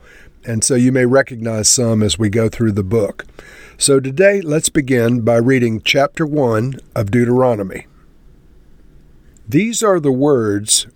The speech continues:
Moses spoke to all Israel in the wilderness, east of the Jordan, that is, in the Arabah, opposite Suf, between Paran and Tophel, Laban, Hazeroth, and Dizahab.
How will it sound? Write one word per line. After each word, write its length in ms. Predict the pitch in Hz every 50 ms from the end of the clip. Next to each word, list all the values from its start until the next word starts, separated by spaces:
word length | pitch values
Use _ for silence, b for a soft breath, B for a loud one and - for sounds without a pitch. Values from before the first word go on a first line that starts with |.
| _ -
Moses 460 | 120 120 139 156 170 - - 117 -
spoke 420 | - - - - 143 135 123 - -
to 100 | - 117
all 380 | - 117 131 139 151 160 156 -
Israel 460 | 151 139 127 117 - 113 110 110 117
in 160 | 123 120 113 110
the 100 | 110 110
wilderness, 720 | 113 139 165 170 139 110 110 95 90 87 98 - - - - b b b b b b b b b b b b
east 320 | b 156 202 208 - - -
of 160 | 185 160 147
the 80 | 156
Jordan, 480 | 143 127 151 147 131 117 92 87 90 - - _ _ _ _ _ _ _ _ -
that 180 | 131 139 139
is, 380 | 143 143 143 160 160 - - - _ _ -
in 140 | 131 135
the 100 | 127 123
Arabah, 640 | 135 139 143 175 202 190 123 101 107 95 92 104 110 113 _ _ _ _ _ _ _ _ _ _ -
opposite 540 | 135 135 160 - - 156 - - 156 - -
Suf, 500 | - - - 151 143 143 - - - - _ b b b b b b b b b
between 400 | - 127 - - 143 139 127 113
Paran 640 | 107 - 127 117 117 123 131 139 147 156 170 180 160 - _ -
and 200 | - 120 117 -
Tophel, 640 | - 151 160 147 - 120 113 107 107 104 113 120 - - - - -
Laban, 500 | 120 127 131 139 135 143 143 147 151 151 -
Hazeroth, 680 | - 131 143 139 135 135 123 120 120 117 120 - - - - B B B B B B B B
and 180 | 123 120 113
Dizahab. 760 | 107 139 147 151 - 123 101 98 104 95 90 87 80 - -